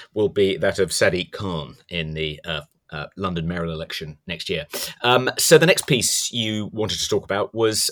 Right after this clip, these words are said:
um, a piece by Guy de la Bédière. Is that how you pronounce his name? Um, uh, he, he, he, he wrote a piece, um,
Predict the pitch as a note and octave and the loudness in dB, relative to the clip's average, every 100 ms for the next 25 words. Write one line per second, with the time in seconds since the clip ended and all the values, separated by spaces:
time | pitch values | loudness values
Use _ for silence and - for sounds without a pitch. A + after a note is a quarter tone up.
0 | - A2 A2 A2 - - - - - D#3 | 2 2 2 -2 -12 -20 -10 0 6 6
1 | - C3 B2+ A#2+ - - C#3+ C3+ C3+ C3 | 8 8 10 8 4 4 8 10 12 12
2 | C3 B2+ E2+ - C3 B2+ A#2 A#2 A2+ A2+ | 10 6 -8 6 8 10 10 10 10 6
3 | - - _ F#2+ D3+ D#3 E3 E3 G3 D#3 | 0 -20 _ 6 8 10 10 10 6 2
4 | C3 E3 D#3+ E3 D3 C#3 D3 D#3 F3+ - | 0 2 2 2 0 0 0 0 0 -6
5 | - - - - A#2+ A#2+ B2 A#2+ - - | -10 -10 -8 0 4 4 2 -4 -6 2
6 | A#2+ C3 C#3 B2+ D3 D3 D3+ C#3+ C#3+ C3+ | 4 4 2 0 -2 0 2 4 8 10
7 | B2+ C#3 A#2+ - - - A2+ A2+ | 8 6 4 4 2 4 4 4